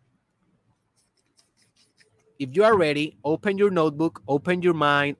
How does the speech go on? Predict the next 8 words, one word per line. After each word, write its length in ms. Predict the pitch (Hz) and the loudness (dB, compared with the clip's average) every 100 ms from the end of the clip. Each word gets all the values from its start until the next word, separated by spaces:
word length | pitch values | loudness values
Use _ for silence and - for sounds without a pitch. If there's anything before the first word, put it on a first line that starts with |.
| 139 | -4
open 360 | 139 147 147 | -4 -4 -4
your 140 | 143 131 | -2 -2
heart. 480 | 156 135 110 - _ _ _ _ | 0 0 0 -16 _ _ _ _
Let's 240 | 123 135 - | -6 -6 -2
go 320 | 156 147 165 | 2 2 0
right 420 | 117 123 127 - - | -2 0 -2 -6 -10
into 380 | 139 127 - 113 | -8 -8 -8 -6
it 160 | 110 | -8